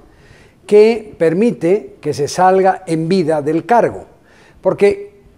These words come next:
mientras fue una iglesia, o fue algo espiritual,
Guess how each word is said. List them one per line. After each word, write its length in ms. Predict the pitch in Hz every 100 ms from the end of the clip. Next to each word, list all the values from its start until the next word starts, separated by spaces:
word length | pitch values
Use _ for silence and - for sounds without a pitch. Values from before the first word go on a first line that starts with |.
| _
mientras 480 | 202 214 165 208 180
fue 340 | - 247 262
una 220 | 233 214
iglesia, 560 | 196 208 240 143 147 156 - _
o 100 | -
fue 220 | 135 180 185
algo 240 | 190 180
espiritual, 720 | - 143 180 185 156 151 165